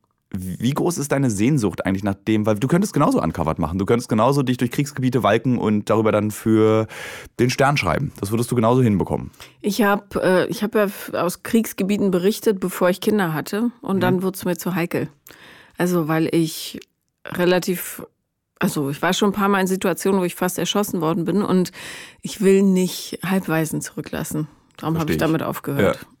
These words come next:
Speaker 2: Also
Speaker 1: Weiß man das von dir eigentlich? Also wissen deine Fans, dass du eigentlich auch so ein, so eine, äh, Schusswestenbraut bist, die sich mit einem Helm an die härtesten Orte wagt?
Speaker 2: <laughs> Nee, ich glaube, das, nee, wahrscheinlich nicht.
Speaker 1: Ja. Wie bist
Speaker 2: Aber
Speaker 1: du, also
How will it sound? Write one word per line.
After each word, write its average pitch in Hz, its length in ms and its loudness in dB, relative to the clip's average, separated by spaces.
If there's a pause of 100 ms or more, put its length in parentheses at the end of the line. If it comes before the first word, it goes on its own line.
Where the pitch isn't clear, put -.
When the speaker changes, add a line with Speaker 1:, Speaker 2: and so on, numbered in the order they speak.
(120)
Speaker 2:
Also 151 500 -2
Speaker 1:
Weiß 208 200 2
man 180 140 4
das 247 100 -2
von 185 140 0
dir 190 120 2
eigentlich? 202 300 -2
Also 113 220 2
wissen 139 180 2
deine 123 280 2
Fans, 131 440 0
dass - 300 -2
du 123 240 2
eigentlich 117 500 -2
auch 107 80 0
so 113 160 -4
ein, 107 240 -4
so 104 140 -2
eine, 90 580 0
äh, 101 40 -8
Schusswestenbraut 143 880 0
bist, - 240 -4
die 117 160 2
sich 110 180 -2
mit 113 160 -2
einem 117 80 0
Helm 117 320 2
an 110 240 0
die 110 180 2
härtesten 113 720 -2
Orte 110 300 0
wagt? - 460 -2 (120)
Speaker 2:
<laughs> - 380 0 (200)
Nee, 196 220 4
ich 190 140 0
glaube, 170 340 2
das, - 340 -8
nee, - 300 -2 (260)
wahrscheinlich - 520 -6
nicht. - 300 -2 (260)
Speaker 1:
Ja. 113 220 4 (480)
Wie 120 200 0
bist 131 300 -2
Speaker 2:
Aber 160 180 4
Speaker 1:
du, - 40 -6 (300)
also 120 180 2